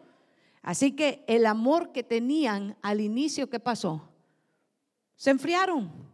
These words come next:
se enfriaron y eso es muy, muy dañino. En Mateo veinticuatro, el verso diez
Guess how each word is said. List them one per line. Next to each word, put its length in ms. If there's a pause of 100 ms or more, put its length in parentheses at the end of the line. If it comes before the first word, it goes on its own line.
(240)
se 160
enfriaron 560
y 160
eso 180
es 100
muy, 600
muy 240
dañino. 640 (960)
En 160
Mateo 480
veinticuatro, 1080 (1080)
el 200
verso 480
diez 560